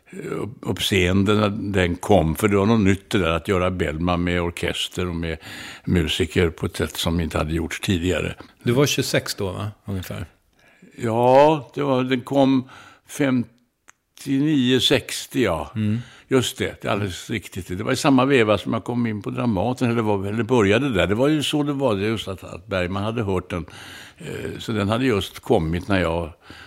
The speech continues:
Speaker 1: var, eh, skådespelare på Dramaten där.
Speaker 2: Mm.
Speaker 1: Ehm, så att, eh, det är klart att, eh, grammofonskivorna, eh, betydde ju mycket. Och inte minst inkomstmässigt var det ju viktigt, för de sålde ganska bra, så jag fick ju, man hade så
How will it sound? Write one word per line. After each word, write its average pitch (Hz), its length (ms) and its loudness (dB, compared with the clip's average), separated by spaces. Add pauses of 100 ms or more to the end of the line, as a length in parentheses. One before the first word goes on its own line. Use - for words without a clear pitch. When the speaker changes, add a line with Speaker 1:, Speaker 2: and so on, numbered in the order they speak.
Speaker 1:
var, 85 480 -2
eh, - 200 -8
skådespelare - 640 -4
på 52 140 -6
Dramaten - 640 -8
där. - 120 -12 (220)
Speaker 2:
Mm. 107 220 -2 (560)
Speaker 1:
Ehm, 90 540 2 (1200)
så 104 140 0
att, - 240 -2
eh, 90 180 4 (1160)
det 131 100 2
är - 40 4
klart 120 280 6
att, 110 220 4
eh, 90 80 -2
grammofonskivorna, 101 1120 4 (580)
eh, - 80 -14 (320)
betydde 95 520 4
ju 117 340 8
mycket. 98 640 6 (140)
Och 101 420 -6
inte 101 260 4
minst 107 340 8
inkomstmässigt 85 800 2
var 80 120 0
det 67 60 -4
ju 60 120 -4
viktigt, 90 380 -4
för - 340 0
de - 140 -2
sålde 92 380 2
ganska 87 300 -2
bra, 82 300 -2
så - 120 -8
jag 92 120 -2
fick - 200 -6
ju, 95 80 0
man 90 140 2
hade 87 160 2
så 87 180 0